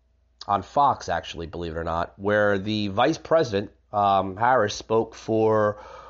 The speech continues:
roughly almost about ten minutes, you know, opening up, uh, Biden's speech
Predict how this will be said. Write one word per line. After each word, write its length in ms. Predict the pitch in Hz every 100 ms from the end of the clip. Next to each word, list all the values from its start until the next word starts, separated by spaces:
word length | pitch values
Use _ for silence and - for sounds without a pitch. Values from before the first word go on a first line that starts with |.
| - -
roughly 600 | 101 190 208 151 147 135
almost 340 | 127 131 -
about 280 | 113 104 -
ten 200 | 110 90
minutes, 480 | 82 120 - - - _
you 80 | 101
know, 160 | 92 -
opening 460 | 104 101 104 95
up, 220 | 92 - -
uh, 380 | 92 90 87 85
Biden's 420 | 92 92 85 80
speech 560 | - 71 101 - -